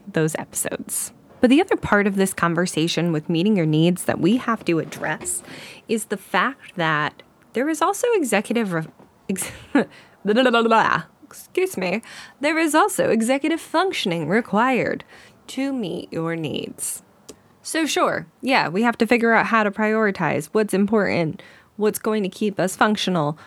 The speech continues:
what's going to keep our work from becoming a complete, overwhelming time suck. Those things are important, yes. But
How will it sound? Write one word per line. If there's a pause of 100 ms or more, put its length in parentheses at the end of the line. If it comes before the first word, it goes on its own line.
(140)
what's
going
to
keep (100)
our
work (220)
from
becoming (100)
a (240)
complete, (100)
overwhelming
time
suck. (720)
Those
things
are
important, (220)
yes. (400)
But